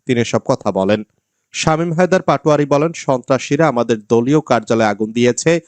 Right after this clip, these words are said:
আমরা পুলিশ বাহিনীর কাছে কৃতজ্ঞ, তারা দ্রুততার সঙ্গে আগুন নিয়ন্ত্রণ করে সন্ত্রাসীদের প্রতিহত করেছে। অনেকেই জাতীয় পার্টিকে ব্যান করার কথা বলছে।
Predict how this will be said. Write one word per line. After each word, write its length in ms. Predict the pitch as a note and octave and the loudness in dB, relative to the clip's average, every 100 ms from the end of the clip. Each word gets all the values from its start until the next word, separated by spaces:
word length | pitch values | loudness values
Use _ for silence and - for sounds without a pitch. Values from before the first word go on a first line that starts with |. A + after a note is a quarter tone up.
| _ _ | _ _
আমরা 220 | B2 C3 | 0 0
পুলিশ 340 | C3 D3 D#3 E3 | 0 0 2 2
বাহিনীর 360 | D3+ D3+ D#3 D3+ | 2 0 0 -2
কাছে 240 | D3+ - C#3 | -2 0 -4
কৃতজ্ঞ, 520 | - B2+ - C3+ C3 E3 - | -2 -4 2 0 0 -6 -2
তারা 180 | B2 A2+ | 0 0
দ্রুততার 540 | G#2 C3+ D#3+ D#3+ D#3 | 0 -2 0 0 -2
সঙ্গে 320 | - D3 C3+ A2 | 0 -2 0 0
আগুন 280 | A2+ A2+ C3+ | 0 -2 -2
নিয়ন্ত্রণ 460 | B2 B2 C3 - D#3 | 0 0 0 -4 -6
করে 240 | - D3 C#3+ - - - | 0 2 2 -2 -20 -14
সন্ত্রাসীদের 720 | - C3+ B2+ C#3+ - C3 B2 | -2 -2 -2 -6 -4 -2 -2
প্রতিহত 460 | - A2+ C3 C3 D3+ | 0 0 0 -2 -2
করেছে। 420 | - D#3 D3 - E3 D#3+ - - | 0 2 2 0 -2 -2 -16 -2
অনেকেই 420 | C3+ D#3 D#3+ F3+ | 0 0 0 0
জাতীয় 360 | C#3 C3 D#3 C#3+ | 2 0 0 0
পার্টিকে 360 | C#3+ C#3 C3+ | 0 0 -2
ব্যান 260 | A2 A#2 C3 | 0 0 -2
করার 280 | - B2 G#2+ | -2 0 0
কথা 240 | G#2 F#2+ G2+ | -2 -4 -2
বলছে। 380 | G2+ G2 - | -2 -2 0